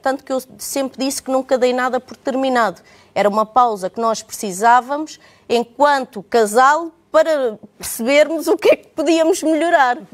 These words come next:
Nós casámos mais, tam-, com mais força, ah, por causa deles, porque o ano passado tínhamos ido a um casamento e a Valentina delirou e o Rafael também, e então estavam sempre a pedir: "Oh mãe, quando é que casas com o pai? Oh mãe, quando é que casas com o pai?" E então eu disse: "Olha,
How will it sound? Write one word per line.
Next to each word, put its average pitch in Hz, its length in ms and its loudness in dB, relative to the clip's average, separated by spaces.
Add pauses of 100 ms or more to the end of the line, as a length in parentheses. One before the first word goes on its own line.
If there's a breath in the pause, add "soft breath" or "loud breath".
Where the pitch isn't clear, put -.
(120)
Nós 359 220 2
casámos 302 560 0
mais, 254 720 -2 (140)
tam-, 240 260 0 (160)
com 269 160 6
mais 269 380 2
força, 262 840 2 (120)
ah, 226 320 4
por - 180 -16
causa 226 340 2
deles, 190 320 0
porque - 240 -6
o 240 40 2
ano 240 100 0
passado 226 360 0
tínhamos 220 360 -4
ido 220 200 0
a - 20 2
um 214 100 0
casamento 208 640 0
e 214 60 4
a 208 40 0
Valentina 208 560 0
delirou 208 600 2 (380 loud breath)
e 208 100 0
o 202 40 2
Rafael 214 500 2
também, 202 600 -2
e - 20 -2
então 202 500 0
estavam 208 360 0
sempre 208 240 -8
a 202 40 -12
pedir: 208 180 -2
"Oh 277 60 0
mãe, 226 180 -2
quando 277 220 0
é - 60 -2
que - 60 -8
casas 254 220 -2
com - 100 -8
o 180 40 -8
pai? 165 320 2
Oh 277 60 0
mãe, 180 180 -4
quando - 160 0
é 285 60 2
que - 100 -10
casas 330 220 -2
com 240 120 -6
o 202 60 -8
pai?" 180 280 2
E 196 40 -2
então 233 220 -4
eu 214 120 2
disse: 160 300 -8
"Olha, 143 260 -6